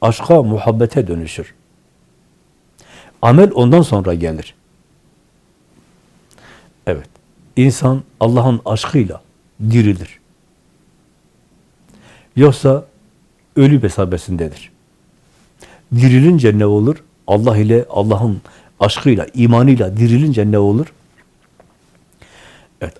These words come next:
Allah'ı sevdiği için Allah için sever. Her şeyini Allah yolunda kurban edebilecek vasıfta kamil insan olur. Hazreti insan olur. Allah'ın güzelliği onun üzerinde tecelli eder.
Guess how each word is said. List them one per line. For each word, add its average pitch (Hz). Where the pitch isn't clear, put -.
Allah'ı 113
sevdiği 120
için 127
Allah 117
için 90
sever. 78
Her 156
şeyini 120
Allah 120
yolunda 113
kurban 117
edebilecek 113
vasıfta 117
kamil 123
insan 113
olur. 82
Hazreti 123
insan 113
olur. 80
Allah'ın 120
güzelliği 117
onun 127
üzerinde 123
tecelli 110
eder. 78